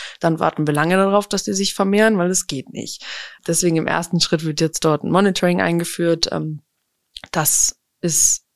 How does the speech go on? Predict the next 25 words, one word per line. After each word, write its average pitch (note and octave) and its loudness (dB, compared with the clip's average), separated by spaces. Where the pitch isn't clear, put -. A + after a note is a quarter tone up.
sehr F3+ 2
spannend F#3 2
und E3+ 2
zeigt E3+ -2
auch - -2
wieder, F#3 2
finde F3+ -2
ich, - -6
wie, F3 -2
wie E3+ -4
viel F3 0
sich D#3+ -4
Naturschutz G#3+ 0
oder D#3+ 0
unsere D3+ -4
ganze D3+ -6
Welt F3 -2
verarbeitet. E3 -2
Das - -4
wird D3+ -6
zum E3 -4
Teil D#3+ 0
mit D3+ -4
Infrarotdrohnen F3+ 2
unterstützt. G#3+ -2